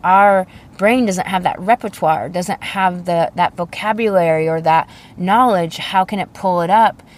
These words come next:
so that consciously we can be like, "Oh, I need to go get this treatment. Oh, this supplement would really, um, help me with the micronutrients that I'm missing in my body,"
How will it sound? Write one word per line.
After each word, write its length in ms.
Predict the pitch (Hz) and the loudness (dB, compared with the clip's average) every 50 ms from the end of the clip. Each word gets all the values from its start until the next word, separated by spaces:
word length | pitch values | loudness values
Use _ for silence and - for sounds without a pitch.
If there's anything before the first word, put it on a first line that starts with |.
| - - - - | -20 -20 -20 -20
so 180 | - - 202 190 | -10 -6 -4 0
that 260 | 180 185 160 - - | 2 2 2 0 -2
consciously 560 | - - 190 190 196 185 - 190 - - 180 | -8 -6 -4 -4 -4 -4 -6 -8 -6 -6 -4
we 100 | 180 175 | -4 -4
can 100 | 170 185 175 | -4 -6 -4
be 60 | 175 | -2
like, 160 | 175 170 - - | -2 -4 -2 -2
"Oh, 180 | - 254 240 | 2 4 4
I 100 | 202 180 | 4 4
need 180 | 180 185 180 170 | 2 -2 -4 -6
to 60 | 180 | -6
go 240 | 170 - 180 180 175 | -4 -2 0 0 0
get 220 | 175 175 170 - - | 0 -2 -4 -4 -4
this 180 | 165 160 - | -8 -8 -8
treatment. 520 | - - 254 247 - - 143 139 - - - - - - - - - - - - - | -8 -4 -4 -4 -4 -4 -10 -12 -12 -14 -18 -20 -20 -20 -20 -20 -20 -20 -18 -6 0
Oh, 400 | - 233 226 208 185 180 170 170 | 2 4 6 6 6 4 2 0
this 240 | 170 170 180 190 175 | -2 0 -2 -2 -2
supplement 640 | - - - 226 220 - 208 190 175 165 160 - - | -2 -2 0 0 0 0 0 -2 -2 -2 -4 -2 -2
would 240 | 175 170 165 170 | -2 -2 -2 -2
really, 500 | 170 175 175 170 175 170 170 170 170 160 - - | -2 2 2 4 4 4 2 2 0 -2 -4 -4
um, 580 | - 165 165 160 160 156 156 156 156 147 - - - - | -4 -2 -2 -2 -2 -2 -4 -6 -8 -10 -14 -16 -18 -14
help 220 | - - 196 170 - | -6 0 0 0 0
me 120 | 180 180 | 0 -2
with 200 | 170 165 165 - | -2 -2 -2 -2
the 180 | - 165 165 165 | 0 -2 0 0
micronutrients 1000 | 170 175 196 226 - - 190 175 170 165 165 160 - - 170 165 160 160 160 - | 0 0 0 0 0 -2 -2 -2 -2 -2 -4 -6 -6 -6 -4 -4 -4 -4 -4 -4
that 100 | 165 160 | -4 -2
I'm 160 | 156 160 165 | -2 -2 -2
missing 320 | 175 190 196 - - 175 165 | -2 -4 -4 -4 -4 -4 -4
in 100 | 160 156 | -4 -4
my 120 | 156 156 | -4 -4
body," 520 | 160 185 202 196 170 - - - - - | 0 0 0 0 0 -4 -10 -10 -16 -18